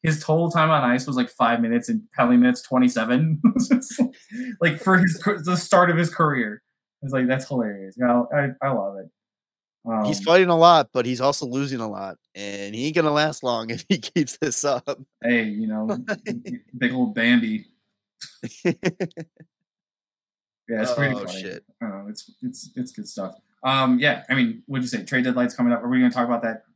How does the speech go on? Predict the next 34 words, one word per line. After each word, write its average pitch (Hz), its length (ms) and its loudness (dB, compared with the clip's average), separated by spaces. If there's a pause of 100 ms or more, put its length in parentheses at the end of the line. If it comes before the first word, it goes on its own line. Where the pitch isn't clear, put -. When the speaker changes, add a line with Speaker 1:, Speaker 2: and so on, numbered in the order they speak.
(200)
Speaker 1:
next 113 280 -6
week? 165 240 -6 (580)
Speaker 2:
Yeah, 113 140 -4
we'll 110 80 -2
Speaker 1:
Or 117 40 -2
Speaker 2:
talk 120 100 0
about 110 100 -2
that 107 80 -4
Speaker 1:
today? 123 100 -2
Speaker 2:
next - 160 -8
week. 104 320 -12 (300)
Throw 123 140 0
Speaker 1:
Okay. 117 100 0
Speaker 2:
up - 40 -6
some 107 220 -6
hypotheticals 104 1040 -6 (180)
next 98 220 -10
week. 180 80 0
Speaker 1:
Yes. 143 920 -4 (560)
Speaker 2:
Have 131 80 4
Speaker 1:
All 135 60 6
Speaker 2:
some 139 80 4
Speaker 1:
I'm - 60 4
Speaker 2:
fun - 80 0
Speaker 1:
gonna 143 80 -2
Speaker 2:
with 135 100 -4
it. 104 40 -4
Speaker 1:
say 127 200 4
is, 123 600 0 (1080)
see - 220 -6
you 135 140 -2
later, 127 300 4
Tyler 113 380 0
Johnson. 104 640 -6